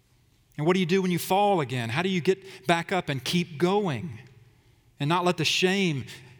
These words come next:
hold you to the mat? Two great no's of the New Testament. We keep both together.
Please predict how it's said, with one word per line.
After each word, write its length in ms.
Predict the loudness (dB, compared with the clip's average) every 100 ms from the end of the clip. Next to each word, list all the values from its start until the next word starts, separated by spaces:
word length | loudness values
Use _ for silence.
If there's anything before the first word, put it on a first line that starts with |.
| _
hold 300 | 0 2 2
you 80 | -2
to 100 | -4
the 100 | -4
mat? 380 | -4 -4 -6 -8 -16 -20 _ _ _ _ _ _ _ _ _ _ _ _ _ _ _ _ _ _ _ _ _
Two 200 | -2 0
great 280 | 2 2 2
no's 380 | 0 2 2 2
of 80 | -2
the 60 |
New 100 | -2
Testament. 520 | 0 -2 -2 -4 -4 -4
We 60 |
keep 220 | -2 -2
both 240 | 0 0 2
together. 340 | 0 0 -4